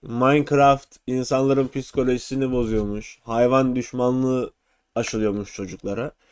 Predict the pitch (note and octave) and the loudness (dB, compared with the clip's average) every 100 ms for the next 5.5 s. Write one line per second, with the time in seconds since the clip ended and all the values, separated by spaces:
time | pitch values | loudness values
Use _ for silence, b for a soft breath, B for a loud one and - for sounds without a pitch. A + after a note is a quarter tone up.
0 | b b b b b b A#2 C3+ F3 F3+ | b b b b b b -2 2 4 2
1 | C3+ A2 A2+ B2+ - A2+ B2 B2+ B2+ - | 2 4 4 2 -2 -6 -4 -2 -4 2
2 | B2+ B2 B2 C3+ B2 B2+ B2 B2 B2+ A#2+ | 6 6 6 2 0 -2 0 -2 -2 0
3 | B2 A#2+ A#2+ B2+ B2 B2 B2 B2 A#2+ G#2+ | 2 2 0 0 2 2 4 4 4 2
4 | G2+ D3 - - _ _ _ _ _ _ | 0 -2 -6 -20 _ _ _ _ _ _
5 | _ G#2+ G#2 G2 F#2 | _ -4 -4 -4 -4